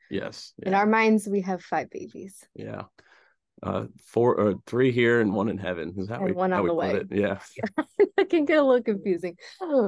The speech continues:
Speaker 1: Yeah,
Speaker 2: But
Speaker 1: and, um, so yeah, we, we, uh, been doing social media, um, Milena more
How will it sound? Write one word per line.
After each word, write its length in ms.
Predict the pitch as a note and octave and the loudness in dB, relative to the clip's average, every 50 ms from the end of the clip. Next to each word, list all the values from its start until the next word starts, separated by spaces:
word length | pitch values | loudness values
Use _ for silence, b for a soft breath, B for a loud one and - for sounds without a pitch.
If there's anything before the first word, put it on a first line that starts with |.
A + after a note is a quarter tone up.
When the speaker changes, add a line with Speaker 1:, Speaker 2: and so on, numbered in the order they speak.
| G#3 - | 0 2
Speaker 1:
Yeah, 240 | G#2+ A2 A2 A2 | 2 4 4 4
Speaker 2:
But 60 | G#2+ G#2 | 4 2
Speaker 1:
and, 100 | G2+ F#2+ | 2 2
um, 360 | F#2+ F#2+ F2+ G2 - - - _ _ _ _ - | 2 2 2 0 -2 -6 -10 _ _ _ _ -4
so 120 | - A#2 | 0 2
yeah, 200 | A2+ A#2+ A2+ G#2 | 4 6 4 4
we, 340 | F#2+ G#2 G#2+ G2+ G#2 G#2+ G#2 _ _ _ _ _ _ _ _ _ _ - | 4 2 2 2 0 -2 -6 _ _ _ _ _ _ _ _ _ _ -6
we, 200 | G2+ G2+ G2 G2+ | -4 -2 -2 -2
uh, 160 | F2 G2 G2+ | -2 -2 -4
been 220 | F2+ F#2+ G#2+ G#2+ G#2 | -4 -4 -4 -4 -2
doing 400 | G#2+ G#2+ G#2 G2 G2 F#2+ G2 - _ _ | 0 0 0 0 0 -2 -4 -8 _ _
social 360 | _ - - A2+ G#2+ - - G2 | _ -4 -2 -2 -2 -2 -2 -2
media, 460 | G2 G2 F#2+ G#2 G#2+ G2+ G#2 G2+ G2+ _ _ _ - | -2 -2 -2 -2 0 -2 -2 -4 -6 _ _ _ -12
um, 340 | G2 F#2 F2+ F2+ F2+ F#2 F#2+ - - | -10 -8 -8 -8 -10 -12 -16 -16 -8
Milena 460 | - G2+ G2+ G#2+ G#2 G#2+ F2+ D#2+ G#2+ F#2+ - | -4 -2 0 2 2 2 2 0 -2 -2 -2
more 220 | G2 G#2+ G#2 F#2+ | 0 0 0 0